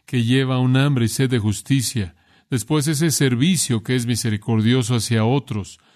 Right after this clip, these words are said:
esa pureza de corazón que nos capacita para entender verdaderamente y conocer a nuestro Dios, esa paz que llena nuestros corazones y nos hace pacificadores. Todo eso,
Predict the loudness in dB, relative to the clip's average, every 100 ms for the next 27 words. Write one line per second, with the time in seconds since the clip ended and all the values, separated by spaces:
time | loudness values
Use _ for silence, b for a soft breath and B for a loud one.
0 | b b -8 -4 -4 -2 -2 0 -2 -2
1 | -2 -2 -2 0 0 0 0 -2 0 -2
2 | 0 -2 0 -2 -2 -6 _ _ -4 -2
3 | -2 0 2 2 0 0 0 0 2 2
4 | 0 0 0 0 2 2 2 2 0 -2
5 | 0 0 0 -2 -8 b b -4 0 2
6 | 0 -2 _ -2 0 0 -2 -6 -6 -2
7 | 0 0 0 -2 -2 -6 -2 -2 0 0
8 | 0 2 2 2 2 0 0 -2 -2 -2
9 | -2 -2 0 0 0 -4 -12 -20 _ -6
10 | -2 0 0 -2 -4 -8 -10